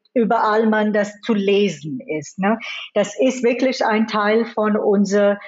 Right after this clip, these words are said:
Unternehmenskultur. Und, ähm, wir bemühen uns besonders, ähm, dass unsere Teams multidisziplinär sind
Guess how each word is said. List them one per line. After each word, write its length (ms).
Unternehmenskultur. 1400
Und, 520
ähm, 640
wir 220
bemühen 480
uns 360
besonders, 920
ähm, 460
dass 200
unsere 400
Teams 680
multidisziplinär 1160
sind 320